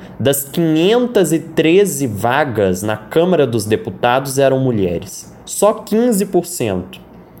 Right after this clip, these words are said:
Dezessete vírgula oito por cento dos parlamentares no Congresso eram negros.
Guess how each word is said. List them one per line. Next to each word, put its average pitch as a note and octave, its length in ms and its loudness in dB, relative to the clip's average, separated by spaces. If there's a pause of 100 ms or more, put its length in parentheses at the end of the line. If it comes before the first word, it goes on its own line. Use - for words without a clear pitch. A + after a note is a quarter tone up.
(460)
Dezessete G#3 1300 0
vírgula A#2 880 0
oito F#3+ 500 4
por A#2+ 240 -8
cento C3 500 -6
dos B2 360 -4
parlamentares A2+ 1000 -2
no C#3 140 0
Congresso C#3 640 2
eram E3+ 180 0
negros. G2 680 -4